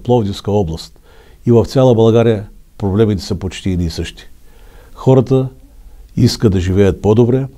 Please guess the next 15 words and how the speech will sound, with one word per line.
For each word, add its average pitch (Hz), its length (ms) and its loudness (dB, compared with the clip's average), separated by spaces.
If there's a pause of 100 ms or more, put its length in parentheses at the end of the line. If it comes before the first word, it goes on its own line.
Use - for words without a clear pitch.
(400)
проблемите 110 560 0
по 98 160 -6
местата 98 520 -4 (440)
са - 180 -2
почти - 340 -2
едни 110 120 4
и 101 80 0
същи, - 320 -4
лоши 104 340 -2
пътища, 104 560 -4 (140)
лоша 98 300 -2
канализация, 101 720 -2 (360)
липса 120 320 0
на 117 80 2
вода. 107 360 -2